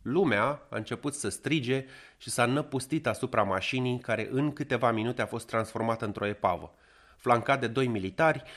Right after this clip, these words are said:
Nicu a fost îndreptat către un autobuz cu fața spre mulțime și cu spatele la vehicul. La adăpostul întunericului și profitând de agitația creată, unul dintre revoluționarii înfierbântați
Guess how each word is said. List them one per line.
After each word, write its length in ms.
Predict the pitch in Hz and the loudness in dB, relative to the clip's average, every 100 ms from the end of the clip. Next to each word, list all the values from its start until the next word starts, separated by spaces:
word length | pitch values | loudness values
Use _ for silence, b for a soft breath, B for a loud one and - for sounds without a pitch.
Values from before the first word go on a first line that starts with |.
| B | B
Nicu 220 | 139 156 | 0 4
a 80 | 147 | 4
fost 260 | 131 147 - | 4 -2 -2
îndreptat 600 | 123 127 120 - 143 - | 0 0 0 2 2 2
către 260 | 127 123 | -6 -2
un 180 | 123 123 | -2 2
autobuz 800 | 113 117 98 92 113 160 - - - | 0 0 -2 -2 0 0 -2 -14 -10
cu 120 | - | -8
fața 400 | 139 131 131 135 | 2 2 2 0
spre 260 | 127 - 131 | -2 -2 -2
mulțime 600 | 123 92 - 147 143 131 | 0 -2 -2 0 0 -2
și 160 | - 143 | -8 -8
cu 100 | 120 | -6
spatele 440 | - 139 135 127 | 0 0 2 -2
la 140 | 123 | -2
vehicul. 520 | 113 113 - 98 80 - b b b b | -2 -4 -6 -6 -8 -12 b b b b
La 140 | 123 | 6
adăpostul 520 | 120 117 123 131 117 | 6 4 -4 -4 -2
întunericului 920 | 107 98 98 113 135 135 143 139 139 | -4 -2 -2 0 -2 -2 -2 0 -4
și 140 | - 120 | -8 -6
profitând 480 | 123 113 113 143 120 | -4 -6 -2 -2 2
de 80 | |
agitația 640 | 113 101 104 151 131 104 92 | 2 0 -2 -2 0 -2 0
creată, 540 | 95 113 135 127 131 - | 2 2 2 -4 -4 -2
unul 300 | 170 170 143 | 0 0 0
dintre 360 | 123 120 113 | -2 0 -2
revoluționarii 920 | 104 135 131 127 123 123 123 135 110 | 0 0 0 0 0 -2 0 0 0
înfierbântați 840 | 95 - 101 92 90 90 143 147 | -2 -4 -4 -4 -6 0 0 0